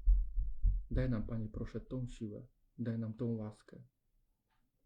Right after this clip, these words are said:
byśmy my Ciebie zauważali, bo Ty zawsze nas zauważasz, zawsze nas widzisz i czekasz na to, aż przyjdziemy do Ciebie, aż Ciebie poprosimy.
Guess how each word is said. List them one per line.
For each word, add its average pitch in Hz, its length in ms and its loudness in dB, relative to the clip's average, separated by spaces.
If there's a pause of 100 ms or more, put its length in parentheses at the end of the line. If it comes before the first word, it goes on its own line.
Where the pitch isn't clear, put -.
(1400)
byśmy 117 340 -2
my 120 160 2
Ciebie 113 280 -4
zauważali, 107 640 -8 (440)
bo 110 140 -6
Ty 113 220 -8
zawsze 120 360 -10
nas 107 220 -4
zauważasz, 110 540 -8
zawsze 120 340 -2
nas 113 160 0
widzisz 107 540 -4 (2250)
i - 80 -12
czekasz - 420 -8
na 113 140 -2
to, - 260 -10
aż - 140 -16
przyjdziemy 117 420 -4
do 104 120 -8
Ciebie, - 380 -12 (400)
aż - 120 -20
Ciebie 113 260 -6
poprosimy. 113 680 -8